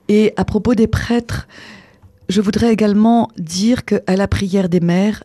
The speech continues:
nous adoptons un prêtre comme fils spirituel. Nous mettons également leur nom sur un petit rond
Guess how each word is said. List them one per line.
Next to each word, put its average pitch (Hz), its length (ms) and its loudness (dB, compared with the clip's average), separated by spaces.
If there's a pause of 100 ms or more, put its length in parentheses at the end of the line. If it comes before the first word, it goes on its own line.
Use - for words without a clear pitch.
nous 190 360 0
adoptons 214 720 -2 (480)
un 214 60 2
prêtre - 600 -6 (120)
comme 190 220 0
fils - 400 -8
spirituel. 170 880 -2 (640)
Nous 208 140 2
mettons 220 320 2
également 214 520 2
leur 202 360 0
nom 208 400 0
sur - 240 -10
un 185 80 -2
petit 226 360 -4
rond 190 380 -6